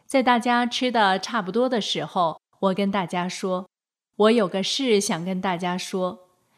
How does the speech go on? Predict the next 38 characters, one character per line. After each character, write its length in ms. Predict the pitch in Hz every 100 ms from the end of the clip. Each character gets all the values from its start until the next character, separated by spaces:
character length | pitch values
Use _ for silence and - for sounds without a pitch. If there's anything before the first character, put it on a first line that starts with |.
| _
大 100 | -
家 240 | 202 202 202
都 180 | 202 202
安 300 | 202 254 262
静 180 | 254
下 220 | 185 208 180
来 300 | 160 156 180
看 300 | - 262 190
着 160 | 180
我。 360 | 156 101 - _ _ _ _ _
我 120 | 175
说 420 | - 190 190 196 _ _ _ -
：“有 140 | 208
预 200 | 196 226
测 380 | - 233 208 190
会 300 | - 214 202
再 220 | 202 285
有 160 | 208 -
疫 180 | 208 190
情 260 | 190 175
爆 240 | 180 196 202
发， 380 | - 170 170 - _ -
比 240 | 226 214
第 260 | 208 269 285
一 60 |
次 220 | 285 - 220
疫 180 | 220
情 340 | 190 - 180 202
更 220 | 294 233
严 300 | 180 143 151
重。 280 | 214 175 - _ _ _ _
大 140 | 208 202
家 180 | 202
都 180 | 196 202
是 300 | 202 226 185
好 220 | 180 170
朋 340 | 156 - 170 202
友， 260 | 220 -